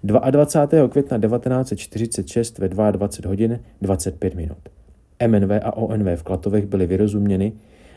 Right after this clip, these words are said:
a byl povolen přístup váženým mužům. Po přečtení rozsudku soud ve dvacet třicet odevzdal odsouzeného vykonavateli trestu s ústním a písemným příkazem, aby na něm vykonal trest smrti provazem.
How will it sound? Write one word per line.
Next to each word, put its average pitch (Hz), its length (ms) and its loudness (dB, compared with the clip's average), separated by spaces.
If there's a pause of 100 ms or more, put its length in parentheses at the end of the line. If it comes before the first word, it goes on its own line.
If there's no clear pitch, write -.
(100)
a 120 80 4
byl 123 140 6
povolen 127 420 4
přístup - 500 0 (220)
váženým 120 600 2
mužům. 135 440 -4 (880)
Po 117 120 6
přečtení 170 500 2
rozsudku 175 500 0
soud 165 320 0
ve 139 140 2
dvacet 139 600 2
třicet - 520 -6
odevzdal 123 460 2
odsouzeného 113 680 -2
vykonavateli 101 640 0
trestu 110 460 -2 (320)
s - 200 -12
ústním 143 500 0
a 107 60 0
písemným 127 480 -2
příkazem, 107 640 -2 (260)
aby 127 180 4
na 143 100 4
něm 107 220 2
vykonal 131 440 2
trest - 380 0
smrti 104 440 -2
provazem. 85 500 -2